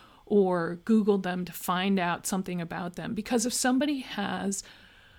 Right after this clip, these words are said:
is willing to be indiscreet enough to say a bunch of really bad things about somebody else,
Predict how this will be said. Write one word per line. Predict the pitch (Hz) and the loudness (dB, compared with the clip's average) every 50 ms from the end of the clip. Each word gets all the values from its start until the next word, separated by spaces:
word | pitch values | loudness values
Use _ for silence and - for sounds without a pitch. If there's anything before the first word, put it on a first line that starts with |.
| - - _ _ _ _ _ _ _ - | -20 -20 _ _ _ _ _ _ _ -12
is | - - - - - - 277 233 233 | -4 -2 -2 -2 2 2 2 4 4
willing | 220 208 233 240 254 269 262 247 240 233 226 220 | 4 4 6 6 8 8 8 8 8 8 8 6
to | - 226 | 4 2
be | 170 214 202 196 196 202 196 202 | 0 0 0 0 0 0 -2 0
indiscreet | - 220 214 208 202 - - - - 220 226 226 220 | 6 6 6 6 6 2 -2 -2 0 0 2 4 4
enough | 226 208 202 196 190 156 - - - | 4 6 6 4 4 2 -2 -4 -4
to | - 156 | 0 2
say | - - 208 196 196 | 4 4 4 4 2
a | - | 0
bunch | 175 - - 190 196 - - | -2 -4 -2 -2 -2 0 -2
of | 185 180 | -4 -6
really | 175 185 202 185 180 | -4 -4 -2 -2 -2
bad | 175 175 - - - - - 240 220 | -4 -6 -10 -14 -12 -12 -12 -12 -12
things | - - 214 202 208 208 - | -4 -2 2 2 2 2 2
about | 175 170 160 160 - - | 0 -4 -4 -6 -6 -4
somebody | - 190 180 175 175 170 | -4 -2 -2 -2 -4 -4
else, | 170 170 165 165 165 165 - - | -4 -4 -4 -6 -6 -6 -8 -12